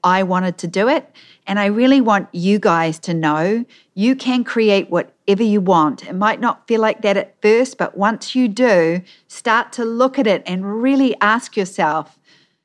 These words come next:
"How do I want to spend my day shooting?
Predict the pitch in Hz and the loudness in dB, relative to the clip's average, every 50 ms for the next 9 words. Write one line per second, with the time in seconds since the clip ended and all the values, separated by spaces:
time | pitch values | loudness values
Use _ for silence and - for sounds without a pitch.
0 | _ _ _ _ _ _ _ _ - - - 233 233 254 269 277 262 240 233 220 | _ _ _ _ _ _ _ _ -10 -6 -2 0 2 2 2 2 2 2 2 0
1 | 214 214 208 185 - - 220 208 202 190 180 185 175 190 175 170 160 165 - - | 0 -2 -4 -4 -8 -8 -6 -4 -4 -2 -2 -2 -2 -2 0 -2 -2 -2 -2 -2
2 | 175 170 165 165 165 165 160 | -2 0 0 -2 -2 -4 -4